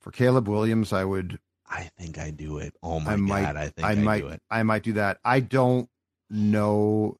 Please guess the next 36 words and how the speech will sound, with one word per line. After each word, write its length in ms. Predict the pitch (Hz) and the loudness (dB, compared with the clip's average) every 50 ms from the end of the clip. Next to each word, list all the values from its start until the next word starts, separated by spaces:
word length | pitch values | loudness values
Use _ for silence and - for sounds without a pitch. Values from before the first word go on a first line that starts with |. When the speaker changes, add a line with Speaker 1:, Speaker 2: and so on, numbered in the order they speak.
| _ _ _ _ - | _ _ _ _ -18
Speaker 1:
that, 260 | 92 90 101 98 - | -10 -6 -6 -6 -4
that, 220 | - 107 101 87 87 | -4 -6 -6 -4 -4
but 120 | 120 107 - | -6 -6 -2
I'm, 300 | 107 113 120 117 117 - - | 2 2 4 4 2 0 0
I'm 200 | 113 120 127 127 | -2 0 2 2
with 160 | 123 117 - - | 2 0 0 -2
Dex. 240 | 120 104 92 - - | -6 -6 -6 -4 -4
I'd 80 | 117 110 | -4 -4
be 80 | 113 | -4
curious 400 | - - - 135 139 139 127 - | -6 -2 2 4 4 4 4 4
what 200 | 120 117 107 - _ | 0 0 0 0 _
the 340 | - 107 107 107 104 98 90 _ | -6 -4 -2 -2 -2 -4 -4 _
Colts 380 | _ - - 110 113 107 - - - | _ -4 -2 0 0 0 -2 -4 -8
ask 380 | 95 95 95 104 107 - - 131 | -6 -2 0 -2 -2 -2 -4 -4
is. 200 | 131 135 135 127 | -4 -4 -4 -4
But 220 | - 170 160 - - | -2 -4 -4 -2 0
if 160 | 175 160 160 | 0 2 4
you 140 | 202 277 330 | 4 4 4
would 160 | 339 302 - | 2 0 -4
sign 440 | - - 165 185 220 240 233 185 127 | -2 0 2 2 4 4 2 2 2
Justin, 640 | - 165 170 208 202 - - 113 104 104 107 101 _ _ _ _ _ _ _ _ _ _ _ _ _ _ _ _ _ _ _ _ _ _ _ _ _ _ _ _ _ - | 2 2 2 2 0 -2 -6 -4 -2 -2 -2 -4 _ _ _ _ _ _ _ _ _ _ _ _ _ _ _ _ _ _ _ _ _ _ _ _ _ _ _ _ _ -6
unless 340 | 123 131 135 160 202 196 - | -2 2 4 4 2 2 0
the, 140 | - 160 - _ - | -8 -12 -14 _ -6
unless 440 | 131 127 123 135 165 185 - - - _ 123 - _ - | -4 -2 0 2 2 0 0 -4 -14 _ -20 -20 _ -4
you 160 | 135 127 117 | 0 0 0
stick 280 | - - 160 - - _ _ _ _ _ _ - | 0 -2 -6 -6 -6 _ _ _ _ _ _ -6
a 100 | 123 117 | -2 0
no 160 | 120 131 131 | 2 2 0
trade 300 | - - 101 120 151 147 | 0 -2 -2 -2 -2 -2
clause 340 | - 135 120 104 95 90 78 | -2 2 2 2 2 2 -2
in, 160 | 90 98 101 | -4 -4 -2
he 120 | 92 127 160 | 0 -2 0
can 120 | - 359 | 0 -2
still 180 | - - 135 101 | -2 0 -2 -4
be 100 | 92 85 | -4 -6
traded. 480 | - - 95 107 151 135 71 67 - | -8 -4 0 0 0 0 -2 -8 -10